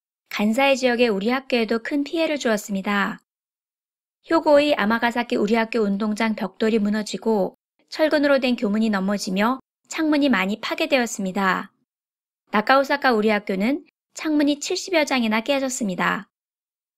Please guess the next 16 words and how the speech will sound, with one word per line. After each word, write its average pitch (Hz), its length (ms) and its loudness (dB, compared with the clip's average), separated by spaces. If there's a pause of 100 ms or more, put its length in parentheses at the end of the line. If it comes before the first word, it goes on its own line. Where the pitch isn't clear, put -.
조호쿠 254 360 4
초급학교는 277 840 0 (280)
천정에 302 440 0
구멍이 240 400 0
뚫리고 220 580 0 (280)
교실은 240 360 2
비가 226 220 2
들이쳐 202 360 -2
사용하기 262 500 -2
힘들게 294 420 -2
되었으며 202 680 -2 (400)
지붕의 247 380 2
삼분의 320 420 0
일이 254 140 0
날아가는 196 500 0
등 233 240 -2